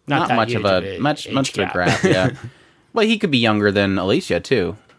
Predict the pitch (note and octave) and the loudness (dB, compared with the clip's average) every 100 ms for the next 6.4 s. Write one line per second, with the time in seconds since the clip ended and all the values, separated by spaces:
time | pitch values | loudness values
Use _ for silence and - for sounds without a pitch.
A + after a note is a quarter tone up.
0 | _ - - F2 E2 C3 A#2 A2 - A2 | _ -8 -2 -2 0 0 -2 -6 -10 -8
1 | A2+ G#2+ A#2+ - - - - - - - | -8 -8 -10 -12 -14 -6 -4 -4 -6 -6
2 | - - - - F3 C#3 - A#3 - G#3 | -6 -4 -4 -2 -2 -2 -2 -4 -2 -2
3 | C#3 F3 - D3+ C#3 _ _ - - - | -2 -6 -4 -8 -8 _ _ -20 -20 -20
4 | _ C#3 D3 G#3 E3 C#3+ F#3+ D#3 E3 D#3+ | _ -2 0 0 0 0 2 0 0 0
5 | D3+ D3 C3 D3+ G3+ C#4 C#4 C#4 D4 D4 | 2 0 0 0 0 2 0 0 0 0
6 | G#3 A#2+ C3+ - | 0 0 -2 -2